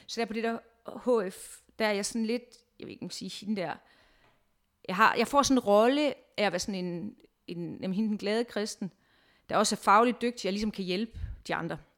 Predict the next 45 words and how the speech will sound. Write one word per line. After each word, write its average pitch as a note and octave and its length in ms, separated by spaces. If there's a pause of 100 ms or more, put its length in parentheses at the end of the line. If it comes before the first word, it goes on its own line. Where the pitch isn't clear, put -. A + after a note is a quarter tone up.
(840)
Øh, D3+ 180 (220)
og - 140
selvfølgelig, - 320
altså F3+ 180
sådan, G#3 200
vi, B3+ 100
men A#3 180
vi B3+ 40
er B3+ 40
en A#3+ 120
rigtig C4 220
god, A#3+ 120
jeg G#3+ 80
er G3+ 40
meget, A#3+ 300
meget G#3+ 140
glad G3+ 200
for G#3+ 120
det. G3 40
Jeg G#3 40
er G3+ 40
sådan A#3+ 120
lidt - 120
ovenpå, C4 420
jeg F#3 200
nyder B3+ 300
meget E3+ 220
det F3+ 140
der F#3+ 160
H F#3 40
F, - 60
jeg F3 80
har G#3 140
det - 120
rigtig - 260
godt G#3+ 300
der, C3+ 140
og - 260 (580)
synes - 240
bare, E3+ 140
det C#3+ 40
er D#3 40
spændende, C4+ 720
og, D#3+ 240 (1200)
øh, E3+ 400